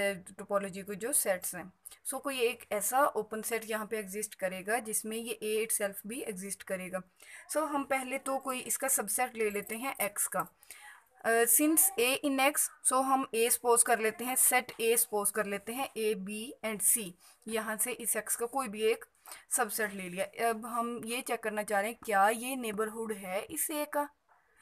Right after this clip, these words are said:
अब इसको चेक करने के लिए क्या करना पड़ेगा, हमें कोई एक ऐसा ओपन सेट यहाँ से ढूंढना पड़ेगा जो कि इसमें कंटेन भी करे और वो इस पॉइंट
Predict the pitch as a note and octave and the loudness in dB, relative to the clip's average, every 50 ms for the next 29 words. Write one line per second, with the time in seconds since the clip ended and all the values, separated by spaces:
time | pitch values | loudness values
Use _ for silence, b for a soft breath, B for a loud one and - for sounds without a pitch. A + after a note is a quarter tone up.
0 | B B B B - B3 C#4 - - D4 C#4+ C#4+ C4+ C4 - C4 B3+ B3 B3 A#3 | B B B B -2 0 2 2 2 0 0 0 0 0 -2 -4 -6 -6 -8 -8
1 | B3+ B3+ C4 C4 A#3 C4+ B3 B3 B3 B3 A#3+ A#3+ A#3+ A3+ A#3+ A#3 A3+ A3+ A3 B3 | -8 -8 -8 -6 -2 0 0 0 0 -2 -4 -4 -4 -4 -2 -2 -2 0 0 0
2 | C4+ - B B B B B A#3+ A#3 A#3 A#3+ B3 C4 - C#4 C4 B3+ - - A3+ | 0 -2 B B B B B -2 -2 -2 -2 -4 -4 -6 -6 -6 -6 -2 2 4
3 | A3+ A3+ A#3 A#3 - - - - G#3+ G#3+ - - - A#3+ A#3+ B3 D4 D#4 B B | 4 4 4 2 -2 -6 -4 -2 0 2 2 2 6 8 8 8 8 6 B B
4 | B B B B A#3 A#3+ A#3+ - C#4 D4 C#4+ - - C4 A#3+ A#3 B3+ B3 A#3 A#3 | B B B B -2 0 2 4 4 4 4 2 2 2 0 -2 0 0 -2 0
5 | A#3+ B3 A#3+ - C4 C4+ B3+ - - A3 G3+ A3+ A3+ G#3 G3+ G3+ G#3 G#3 G3 G#3 | 0 0 -2 -2 -4 -4 -6 -6 -8 -6 -4 -4 -2 -2 0 0 0 0 0 -2
6 | G3 G3 G3 F3+ G#3 A3 A#3 G3+ G3+ G#3+ G#3+ - A#3 A#3 - - G3+ - A#3 A3+ | -4 -4 -2 2 2 2 2 2 -2 -4 -4 -4 -6 -6 -6 -4 -4 -4 -4 -4
7 | A#3 - A#3+ A#3+ G#3+ G#3 G3+ F#3+ F3+ F3+ F#3 G#3+ - C4 C4 C#4+ E4 - - _ | -4 -4 -4 -4 -4 -4 -4 -4 -4 -6 -8 -4 0 0 0 0 0 -4 -6 _
8 | _ _ _ _ _ _ _ _ _ _ _ _ - A3 B3 C4 C4+ D4 B3+ A#3+ | _ _ _ _ _ _ _ _ _ _ _ _ 4 8 10 10 10 10 8 4
9 | B3 B3 B3+ C4+ C#4 - C4 A3+ - - - - A3 G#3+ G#3 G#3+ A#3 A#3 | 0 2 4 2 2 2 0 0 0 0 0 0 2 4 4 4 2 -2